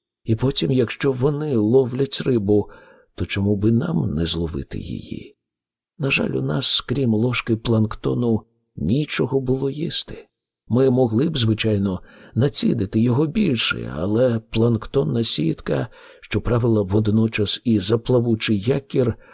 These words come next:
уповільнювала швидкість руху човна, а не скористатися сприятливим вітром поблизу берега було б нерозсудливо і небезпечно. Нарешті,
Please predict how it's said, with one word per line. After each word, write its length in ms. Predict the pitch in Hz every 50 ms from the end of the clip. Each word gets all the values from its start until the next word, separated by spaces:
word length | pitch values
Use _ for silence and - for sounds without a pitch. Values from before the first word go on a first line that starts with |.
| - - -
уповільнювала 800 | - 139 135 - 165 156 208 - 190 - - 117 113 113 104 104
швидкість 640 | 104 - - 143 160 147 - - 123 117 - - 135
руху 280 | 139 170 - - 123
човна, 500 | 113 - 139 131 143 - - - 62 - - - - - - - - -
а 120 | - 135
не 140 | 151 160 -
скористатися 840 | - - - 147 147 143 - - - 165 160 - - 110 - - 85
сприятливим 800 | - - - 101 104 104 104 - - - 123 120 123 127 123 113
вітром 440 | 98 110 156 175 - - 135 135 113
поблизу 480 | - 131 131 135 135 135 127 127 139 131
берега 580 | 117 131 147 151 139 135 120 123 139 139 117 - - - - - - -
було 320 | - 92 104 110 113 131 143
б 240 | 127 117 120 123 120
нерозсудливо 1200 | 110 98 110 139 131 120 107 - - - - - - 170 76 - 87 71 73 67 71 71 69
і 340 | 67 67 87 107 117 120 123
небезпечно. 1200 | 120 104 92 90 104 120 113 113 107 - - - 139 143 - - - - - - 50 50 - - _ _ _ _ _ _ _ -
Нарешті, 800 | 110 107 101 104 - - - - - - - - - - 110 -